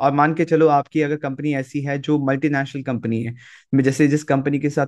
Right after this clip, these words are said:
मैं एसोसिएटेड हूँ, राइट, जो मेरा एक पार्ट टाइम बिजनेस है, वहाँ पे वो वन सेवेंटी कंट्रीज में है, तो मैं अपने घर के कंफर्ट में बिना घर से बाहर निकले, I can build my business, I can build my team, I can sell the products, right? तो उस तरीके से आपको ये देखना होगा कि ऑनलाइन में यहाँ पे ग्लोबल रीच है,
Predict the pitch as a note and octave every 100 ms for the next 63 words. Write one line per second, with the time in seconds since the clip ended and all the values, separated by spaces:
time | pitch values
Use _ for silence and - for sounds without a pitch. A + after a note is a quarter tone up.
0 | B2+ B2+ E3+ E3 C3+ E3+ F3 F3 C#3 B2+
1 | A2+ A#2 B2+ - B2 C3 C#3 C3 B2+ A#2+
2 | C3 B2 B2 A2+ A#2 A2+ C3+ E3 - -
3 | _ - D#3 F#3 F#3+ G3 D#3+ F3+ F3+ A3
4 | - F3 F3 F3+ E3 D3+ F#3 F#3+ D#3 C3
5 | B2 D3 D3+ E3 C#3 D#3 E3+ F#3 D3 C#3+
6 | D#3+ D#3+ C3+ D3 F#3 E3 D3 - C3 B2+
7 | C3+ B2+ B2 D#3 A#2 - _ _ C#3 C#3
8 | E3 F#3+ A#3+ G3+ C#3 B2 B2 B2+ D3 C#3
9 | D3 F#3 C#3+ - F3+ D#3+ B2 C3+ C3 D#3+
10 | D#3+ B2+ D3 D3 G#2+ - - C#3+ D3+ _
11 | - _ _ F#3 F#3 F#3 F#3 - G#3+ F#3+
12 | G3+ G3 G3+ F3+ F#3+ D#3+ D3+ F3 D#3+ C#3+
13 | E3 F3 F#3+ F#3+ F#3+ - _ - D#3 F#3
14 | G3+ G#3 F#3+ F#3+ D#3 D#3 E3 E3 C#3 D3
15 | F3 F3+ D#3+ D#3+ - D3+